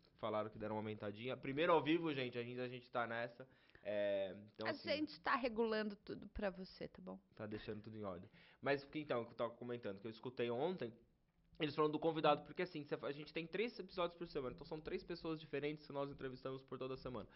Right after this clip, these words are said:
Speaker 1: É, a gente abre sempre caixinha, dificuldade das pessoas indicarem, dificuldade das pessoas terem coragem de mandar, "Eu quero dar uma entrevista", sabe?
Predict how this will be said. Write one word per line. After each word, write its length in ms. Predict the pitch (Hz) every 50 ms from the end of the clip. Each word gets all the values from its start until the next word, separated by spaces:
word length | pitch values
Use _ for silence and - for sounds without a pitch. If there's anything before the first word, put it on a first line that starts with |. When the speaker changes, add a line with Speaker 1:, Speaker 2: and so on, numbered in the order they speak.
| - - - - - -
Speaker 1:
É, 540 | - - 131 123 123 127 127 127 123 123 120 98
a 60 | 127
gente 280 | 127 135 147 143 - 156
abre 280 | 135 139 160 160 147
sempre 260 | 139 - 156 143 143 139
caixinha, 440 | - 135 131 127 - - 170 170 156
dificuldade 800 | 165 170 - - 185 202 208 185 196 208 247 294 320 320 294 285
das 140 | 277 277 -
pessoas 380 | - 269 254 - 254 254 240
indicarem, 680 | 254 247 233 247 247 - 214 202 202 202 196 190 190 185
dificuldade 520 | 180 180 - - - 180 180 185 185 190
das 140 | 185 202 196
pessoas 340 | - 190 185 - 190 185 180
terem 220 | - 185 185 185
coragem 400 | 180 185 170 165 170 175 170 165
de 60 | 165 160
mandar, 280 | 160 160 160 160 160 165
"Eu 100 | 196 208
quero 320 | 202 - 190 185 185 175 170
dar 200 | 160 160 156 160
uma 120 | 156 151
entrevista", 600 | 151 - 143 139 131 - 127 135 143 - - 139
sabe? 360 | 131 - 151 143 135 127 120